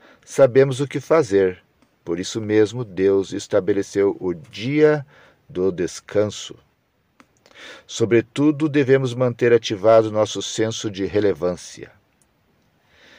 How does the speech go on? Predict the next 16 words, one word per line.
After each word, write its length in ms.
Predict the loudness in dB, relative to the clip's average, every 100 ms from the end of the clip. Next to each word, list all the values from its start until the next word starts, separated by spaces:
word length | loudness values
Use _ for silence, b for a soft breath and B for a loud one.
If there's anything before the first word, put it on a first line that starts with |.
| b b -2
Temos 720 | 0 2 0 -4 -6 -14 -16 _ _ _ -12
muito 760 | -8 -4 -2 0 -2 -2 2
ainda 460 | 2 0 -2 -2 0
para 260 | -2 -4
ser. 380 | -6 -6 -2 -2 -4 -20 _ _ _ _ _ B B B -8
Ainda 320 | -4 0 0
não 160 | 0 -2
somos 600 | -4 4 4 6 0 -4
o 60 | -10
que 320 | -6 -6 -6 _ -2
podemos 420 | 0 2 0 -2
ser. 340 | -6 -2 -2 -4 -20 -20 _ _ _ _ B B B
Há 100 | 2
mais 400 | 4 6 4 2
para 280 | 0 4 4
nós. 680 | 4 2 2 0 -14 -16 -18